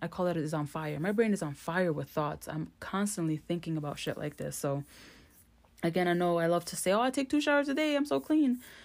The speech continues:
But, like, that doesn't mean shit. That's just what I prefer to do. But, um, besides that, and if you were ever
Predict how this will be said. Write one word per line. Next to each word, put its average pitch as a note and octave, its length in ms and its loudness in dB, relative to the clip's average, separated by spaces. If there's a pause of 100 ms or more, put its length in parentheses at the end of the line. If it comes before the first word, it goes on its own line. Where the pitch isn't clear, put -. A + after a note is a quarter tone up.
(280)
But, G#3+ 80 0
like, G#3 160 2
that G#3+ 140 0
doesn't A3+ 260 2
mean F#3 140 0
shit. - 260 -4
That's F3+ 160 -2
just G#3+ 180 0
what E3+ 100 0
I E3 100 0
prefer D3+ 360 -6
to C#3+ 80 -4
do. D3 300 -6 (440)
But, F3 280 4 (800)
um, D3 480 -2 (580)
besides F#3 340 0
that, D3+ 280 -2 (320)
and D#3+ 160 0
if D3+ 180 -4
you D#3+ 120 -2
were D3+ 100 2
ever C#3+ 560 -2